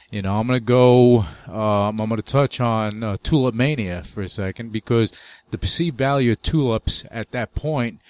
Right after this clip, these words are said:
was they, they were so valuable that you can buy, you know,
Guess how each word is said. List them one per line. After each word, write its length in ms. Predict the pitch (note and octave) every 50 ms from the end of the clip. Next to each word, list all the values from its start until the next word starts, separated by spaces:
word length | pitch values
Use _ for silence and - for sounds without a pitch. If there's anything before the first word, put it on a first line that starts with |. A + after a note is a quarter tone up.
| - - - _ -
was 400 | G2 G2 G2+ G2+ G2+ F#2 E2+ -
they, 160 | - G#2+ G2
they 240 | F#2 F#2 F#2 F#2+ F#2+
were 380 | F#2+ G2+ G2+ G2+ G2 G2 F#2 -
so 280 | - - B2 C3+ C3+
valuable 580 | G2+ F#2 G2+ G#2 A#2+ C#3 D3+ C3 A2 G#2+ A2 A2
that 240 | A2 G2+ G2 - -
you 80 | A2+
can 200 | - A2 G2+ F2+
buy, 420 | F2+ G2 G#2 A2 A#2 A#2+ B2 B2 B2+
you 360 | C3 C3 C3 B2 A#2 B2 B2
know, 520 | A#2 A2+ A#2 B2 C3 C3+ B2+ B2+ A#2 G#2+